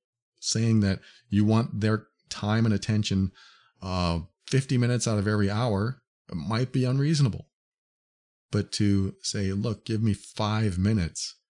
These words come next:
so I can connect with you, so we can talk," hopefully they will. And I say hopefully because, yes, I know there are some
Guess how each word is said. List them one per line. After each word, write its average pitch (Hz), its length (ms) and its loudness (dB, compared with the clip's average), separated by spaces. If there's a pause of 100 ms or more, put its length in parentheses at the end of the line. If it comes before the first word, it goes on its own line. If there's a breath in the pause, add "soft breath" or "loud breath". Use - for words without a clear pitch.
(300)
so - 200 -8
I 90 100 -2
can 90 140 -4
connect 95 300 -4
with 92 140 -6
you, 92 60 -6
so 90 100 -4
we 82 120 -4
can 78 120 -8
talk," 113 440 -4 (880)
hopefully 156 460 -4
they 98 160 -2
will. - 500 -4 (260)
And 92 80 -2
I 87 60 -2
say - 160 -2
hopefully 127 500 0
because, 113 400 0 (600 soft breath)
yes, 90 320 -4
I 85 120 -4
know 113 300 0
there 95 160 0
are 87 40 -6
some 85 360 -6